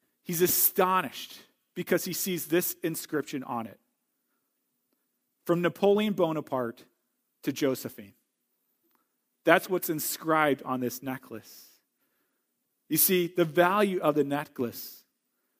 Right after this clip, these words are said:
was tied to who it was identified with. Its identification to a famous person. If you are a Christian,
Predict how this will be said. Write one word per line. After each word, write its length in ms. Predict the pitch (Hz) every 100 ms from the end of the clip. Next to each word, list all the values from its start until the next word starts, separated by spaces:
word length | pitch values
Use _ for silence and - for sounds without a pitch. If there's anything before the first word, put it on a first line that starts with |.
| _
was 220 | 160 156
tied 460 | - - 175 180 175
to 340 | - 139 131 123
who 120 | 170
it 60 | 156
was 180 | 139 143
identified 680 | 123 139 135 127 123 117
with. 180 | 107 107 - _ _ _ -
Its 140 | 165 214
identification 960 | 185 196 202 196 165 185 185 180 165
to 200 | - 165
a 40 | 143
famous 480 | - 175 170 147 - _ _
person. 360 | - 175 175 185
If 180 | 175
you 160 | 226 277
are 160 | 269 220
a 80 |
Christian, 540 | 185 - 156 - 139